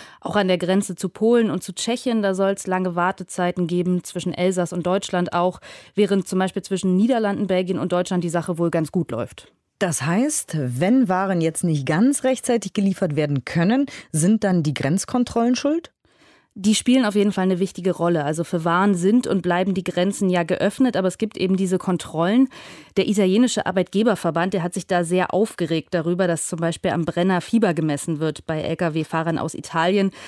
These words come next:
Speaker 1: Die haben gesagt, dass deshalb eben stundenlange Wartezeiten entstanden sind, dass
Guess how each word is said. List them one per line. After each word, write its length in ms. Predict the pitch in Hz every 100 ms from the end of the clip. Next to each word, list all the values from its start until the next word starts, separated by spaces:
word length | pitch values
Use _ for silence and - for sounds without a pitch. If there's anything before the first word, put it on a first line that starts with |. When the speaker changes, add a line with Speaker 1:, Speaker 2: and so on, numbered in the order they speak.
| - -
Speaker 1:
Die 60 |
haben 100 | 175
gesagt, 320 | 180 175 175 180
dass 140 | -
deshalb 400 | 185 180 185 175
eben 220 | 175 175
stundenlange 640 | - 208 226 190 185 180 170
Wartezeiten 640 | 170 220 226 - 185 196
entstanden 520 | - - 185 185 -
sind, 300 | 175 185 185
dass 220 | 170 -